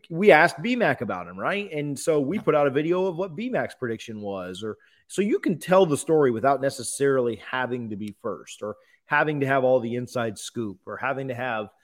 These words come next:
Speaker 1: um, having to ruin a kid's moment. And I think that that's what's kinda disappointing is they, they do a good job at certain things over there. And this
Speaker 2: Yeah.
Speaker 1: is not a, you know, a bash, any kind of outlet, um, for 'em. But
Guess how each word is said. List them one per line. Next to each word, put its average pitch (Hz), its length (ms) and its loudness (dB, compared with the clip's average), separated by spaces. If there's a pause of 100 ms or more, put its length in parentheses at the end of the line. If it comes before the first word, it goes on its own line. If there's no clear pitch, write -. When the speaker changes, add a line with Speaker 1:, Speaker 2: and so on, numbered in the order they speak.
(280)
Speaker 1:
um, 104 420 -10 (220)
having 147 220 0
to 139 60 2
ruin 143 260 4
a 131 60 -2
kid's 123 260 -2
moment. 101 480 -4
And 147 80 0
I 202 80 4
think 247 220 -6
that 180 120 0
that's 165 220 6
what's 139 140 -2
kinda 131 180 2
disappointing 107 600 -6
is 101 160 -8 (360)
they, 180 360 2
they 196 120 10
do 220 160 6
a 196 60 8
good 175 140 6
job 131 260 6
at 113 80 -6
certain 113 280 -4
things 98 260 -8
over 92 180 -6
there. 90 320 -4
And 123 320 -10 (120)
this 143 140 -6
Speaker 2:
Yeah. 156 80 -6
Speaker 1:
is 104 80 -4
not 110 180 0
a, 104 200 -4 (120)
you 123 120 -2
know, 110 140 -2
a 107 60 -4
bash, 107 460 -2 (580)
any 147 220 0
kind 123 180 6
of 117 140 -2
outlet, 113 460 -2 (880)
um, 104 440 -2
for 175 280 4
'em. 113 180 -2 (540)
But 175 500 8